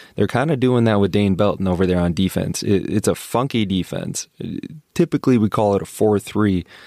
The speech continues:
because that Leo is a, when I played, it was a Christian Kirksey body. It's a linebacker that can move in space. It's a Bo Bauer. It's a Ben Niemann, right?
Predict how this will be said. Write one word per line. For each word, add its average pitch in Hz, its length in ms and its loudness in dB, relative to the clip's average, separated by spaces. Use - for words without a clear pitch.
because 101 260 -2
that 85 220 -2
Leo 95 580 2
is 87 140 -2
a, 80 180 0
when 98 340 -2
I 101 120 0
played, 98 260 0
it 95 40 4
was 87 100 0
a 85 40 -4
Christian 101 360 0
Kirksey 92 360 -2
body. 90 320 -4
It's 95 120 -4
a 87 40 2
linebacker 90 760 2
that 87 120 -2
can 92 120 2
move 87 160 2
in - 120 -4
space. - 400 -6
It's 87 120 -4
a 92 40 2
Bo 92 260 2
Bauer. 87 380 -2
It's - 180 -10
a - 20 -6
Ben 90 300 2
Niemann, 90 340 2
right? 90 360 -4